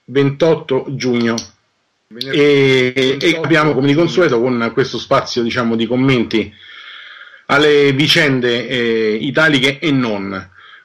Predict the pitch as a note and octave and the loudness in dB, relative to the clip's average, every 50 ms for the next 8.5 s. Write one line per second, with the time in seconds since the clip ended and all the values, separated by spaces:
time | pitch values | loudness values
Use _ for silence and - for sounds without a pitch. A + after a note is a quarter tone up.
0 | - B2+ C3+ C#3 C#3 C3+ C3 C3+ C3+ C3 C3+ C3 - - F3+ E3+ A3 G#3 G#3 B3+ | -2 0 2 4 4 4 4 4 4 2 0 0 0 -2 0 0 0 0 0 2
1 | A#3+ G3 D3+ C3 C3 C3+ C3 C3 B2 C#3+ D#3 D#3 D3+ D3 C#3+ C3+ C3 C3+ C3+ C3+ | 2 2 2 2 2 0 0 0 0 0 2 2 2 2 0 0 -2 -2 -2 -2
2 | - C#3 C3 B2+ B2 B2 B2 B2 B2 B2 A#2+ D#3 C#3 C3 C3+ C#3 D3 C#3+ C#3+ C#3 | -2 -2 0 0 0 0 -2 -2 -4 -6 -6 -6 -4 -2 0 0 2 2 2 2
3 | B2+ C3+ C3+ - - C3 B2 A2 G#2+ G#2+ G#2+ G#2+ - - - - - - _ - | 2 0 0 -2 -2 -2 -2 0 0 -2 -4 -8 -12 -20 -20 -20 -20 -16 _ 0
4 | - C3 C3 C3 C3 C3 C3 C3 C3 B2 A#2+ A#2+ A#2 A#2 A2+ - C#3 D3+ D#3 E3 | 2 2 4 4 4 2 0 -2 -4 -4 -6 -6 -8 -8 -8 -6 -2 0 0 0
5 | D3+ C#3+ C#3+ B2+ - - C3+ C3+ C3+ C3+ - B2+ A#2 A2+ A2+ A2 A2 B2+ C#3+ D#3 | 2 0 0 -2 0 0 0 0 0 0 0 0 0 2 2 0 0 0 2 2
6 | E3+ F3+ F#3 E3 C3 C3+ B2 C3 - - A#2+ C3 B2+ B2+ C3 C#3+ C#3 C#3 C3 A2+ | 4 4 4 2 2 2 0 0 0 0 0 0 2 2 2 0 0 0 -2 -4
7 | - - C3+ C3 C3+ F#3 F3+ E3 D#3+ E3 F3 D3 - - E3+ E3 D#3+ D3 C#3+ C#3 | -2 -2 -2 0 0 -2 0 0 0 0 0 0 0 0 0 0 0 0 2 2
8 | C3+ - D3 - C3+ B2+ B2 - - | 0 0 0 -2 -2 -2 -2 -4 -10